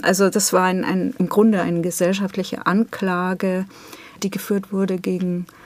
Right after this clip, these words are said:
Babyboomerinnen, die keine Kinder bekamen oder erst sehr spät Kinder bekamen. Und, ähm, da hab ich durchaus auch einen Druck gespürt. Das würde ich als ein Erbe der Nachkriegsgesellschaft interpretieren.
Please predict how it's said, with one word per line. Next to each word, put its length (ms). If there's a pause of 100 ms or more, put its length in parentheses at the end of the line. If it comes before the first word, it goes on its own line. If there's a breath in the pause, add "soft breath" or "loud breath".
(280 loud breath)
Babyboomerinnen, 960
die 360
keine 360
Kinder 360 (120)
bekamen 500
oder 240
erst 300
sehr 160
spät 480
Kinder 280
bekamen. 680 (560 loud breath)
Und, 400
ähm, 280
da 340 (260)
hab 240
ich 140
durchaus 420
auch 240
einen 160
Druck 260
gespürt. 840 (540 loud breath)
Das 200
würde 160
ich 140
als 160
ein 380
Erbe 500
der 160
Nachkriegsgesellschaft 1300
interpretieren. 840